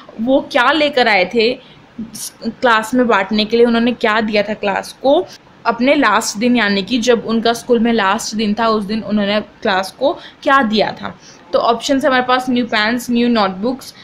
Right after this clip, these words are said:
फिर सी है स्वीट्स and डी है स्टोरी बुक्स।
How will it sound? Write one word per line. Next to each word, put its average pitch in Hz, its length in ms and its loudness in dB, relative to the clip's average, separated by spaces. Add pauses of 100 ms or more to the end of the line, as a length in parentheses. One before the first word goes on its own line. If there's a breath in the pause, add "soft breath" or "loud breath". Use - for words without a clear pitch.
(180 loud breath)
फिर 254 280 2
सी 269 320 -2
है 285 220 2
स्वीट्स 254 640 -4 (260)
and 208 420 -6
डी 226 260 -4
है 214 340 -4 (300 loud breath)
स्टोरी 285 460 0
बुक्स। - 480 -8